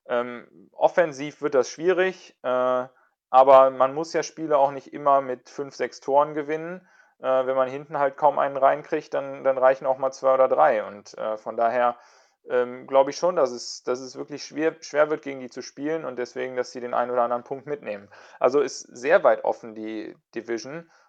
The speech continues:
Ähm, selbst die Ducks haben, sehen sich, glaub ich, gar nicht chancenlos, weil die auch einige gute Prospects haben, die jetzt so langsam reinkommen.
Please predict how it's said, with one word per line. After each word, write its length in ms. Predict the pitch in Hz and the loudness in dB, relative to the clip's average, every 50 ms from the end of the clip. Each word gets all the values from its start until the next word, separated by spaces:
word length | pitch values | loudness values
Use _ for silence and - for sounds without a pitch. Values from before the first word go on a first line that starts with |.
| _ _ - | _ _ -4
Ähm, 460 | 123 120 120 120 120 123 127 127 _ _ _ _ _ _ _ _ _ _ _ _ _ _ _ | 0 0 0 -2 -4 -10 -16 -18 _ _ _ _ _ _ _ _ _ _ _ _ _ _ _
selbst 560 | 123 123 117 127 135 156 151 - - - - | -14 -2 4 4 4 4 4 -2 -10 -14 -14
die 260 | - 123 120 120 113 110 | -14 -12 -12 -12 -10 0
Ducks 540 | - 127 - - - - - - - - _ 139 127 - | 2 4 4 4 0 -8 -18 -18 -18 -20 _ -20 -18 -12
haben, 500 | 131 120 113 110 110 113 113 117 120 113 | -8 -6 -6 -6 -8 -12 -16 -18 -20 -16
sehen 240 | 113 117 120 120 123 | -10 -10 -10 -8 -10
sich, 180 | 120 113 - | -12 -14 -4
glaub 180 | - 117 113 113 | 2 2 2 2
ich, 140 | 113 - - | 0 -4 0
gar 180 | 120 110 110 | 2 2 2
nicht 400 | 113 117 110 110 - - - _ _ _ _ _ | 2 0 -6 -14 -18 -20 -20 _ _ _ _ _
chancenlos, 800 | - - 135 117 120 117 - - 127 120 120 131 135 139 - - | -6 -4 -4 -4 -4 -6 -12 -16 -10 -6 -4 -4 -4 -4 -2 0
weil 140 | 123 120 | 0 0
die 160 | 113 117 - - | 0 -4 -4 -2
auch 240 | 147 170 175 - | 0 0 0 -2
einige 380 | - 123 113 117 117 110 110 107 | -6 -8 -8 -6 -6 -8 -8 -8
gute 240 | 113 110 107 120 110 | -8 -10 -12 -12 -10
Prospects 580 | - - 113 110 110 - - 110 110 - - | -2 -2 0 0 -2 -4 -6 -8 -8 -6 0
haben, 240 | 127 107 107 110 110 | 2 2 2 2 -2
die 80 | 110 107 | -8 -8
jetzt 220 | 110 107 107 - | -8 -8 -8 -6
so 80 | - 110 | -8 -6
langsam 360 | 104 104 104 107 104 104 104 | -6 -6 -8 -6 -6 -6 -4
reinkommen. 600 | 101 104 107 110 110 - 120 117 135 156 160 - | -2 -2 -2 -4 -2 0 0 0 0 -2 -10 -18